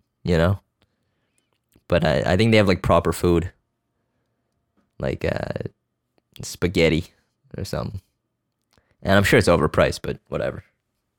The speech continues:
I'm still down. Um,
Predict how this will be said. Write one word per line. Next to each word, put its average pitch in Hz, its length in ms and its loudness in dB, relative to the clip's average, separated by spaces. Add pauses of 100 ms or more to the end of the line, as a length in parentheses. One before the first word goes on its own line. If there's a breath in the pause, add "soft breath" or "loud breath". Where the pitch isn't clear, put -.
(840 soft breath)
I'm 104 100 -6
still 87 200 -4
down. 87 280 0 (2750)
Um, 90 640 2